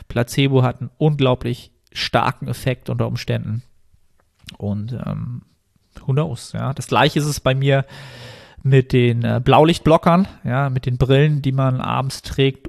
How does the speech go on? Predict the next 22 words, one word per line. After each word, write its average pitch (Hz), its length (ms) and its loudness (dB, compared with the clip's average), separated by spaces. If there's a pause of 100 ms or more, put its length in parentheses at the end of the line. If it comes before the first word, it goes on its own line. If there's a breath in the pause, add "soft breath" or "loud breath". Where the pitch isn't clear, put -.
um, 120 400 -2
äh, 113 220 -4
Blaulicht 139 520 0
zu - 140 -10
vermeiden, 143 680 0 (120)
damit, 123 520 -8
äh, - 320 -8
man 123 360 -8 (160)
besser 131 260 -4
in 127 80 -8
den 123 120 -8
Schlaf 135 420 0
findet, 160 640 -4
ja. 135 260 -4 (1000 loud breath)
Ähm, 123 260 -2
hab 147 140 4
ich 165 100 -2
eine 156 80 2
Zeit 156 260 0
lang 143 200 -2
auch 147 420 -4 (140)
sehr, 143 960 -2